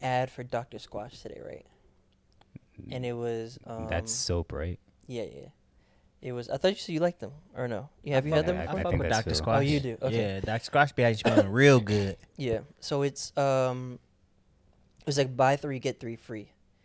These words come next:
Speaker 3: That's
Speaker 1: So I
Speaker 3: good.
Speaker 1: did it, and you had to click it. You had to use the ad to get it. Uh, I'm gonna try to see if I have, if there was, like, a code or something in my confirmation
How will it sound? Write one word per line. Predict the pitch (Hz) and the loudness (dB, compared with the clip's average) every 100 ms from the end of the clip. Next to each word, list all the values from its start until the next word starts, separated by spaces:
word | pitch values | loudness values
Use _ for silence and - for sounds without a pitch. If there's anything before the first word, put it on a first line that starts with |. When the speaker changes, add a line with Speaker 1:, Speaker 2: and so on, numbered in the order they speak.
| _ | _
Speaker 3:
That's | 95 - - | -20 -14 -6
Speaker 1:
So | 120 | -4
I | 117 | -4
Speaker 3:
good. | - | -4
Speaker 1:
did | 143 131 | -2 -2
it, | - - | -4 -10
and | 127 | -8
you | |
had | 127 110 | -8 -8
to | |
click | - 127 131 | -10 -10 -10
it. | 117 | -8
You | 135 | -4
had | 123 | -4
to | |
use | 120 123 113 | -4 -6 -4
the | 110 | -2
ad | 117 107 107 - | 0 -2 -6 -14
to | - | -10
get | 107 95 | -8 -10
it. | - _ _ _ _ _ | -14 _ _ _ _ _
Uh, | - | -10
I'm | 113 127 | -4 -4
gonna | 160 | -2
try | 202 | -2
to | 156 | -2
see | - 143 131 | -4 -6 -6
if | 120 117 | -4 -4
I | |
have, | 123 131 117 113 113 113 - _ | -4 -4 -4 -4 -6 -8 -16 _
if | - - | -12 -4
there | 123 | -2
was, | 120 | -2
like, | 143 | -8
a | 117 | -14
code | - 135 135 143 | -10 -6 -4 -4
or | 139 | -6
something | 147 143 151 | -8 -10 -8
in | 120 | -8
my | 113 110 | -8 -10
confirmation | 117 113 107 110 127 143 | -10 -12 -12 -12 -12 -14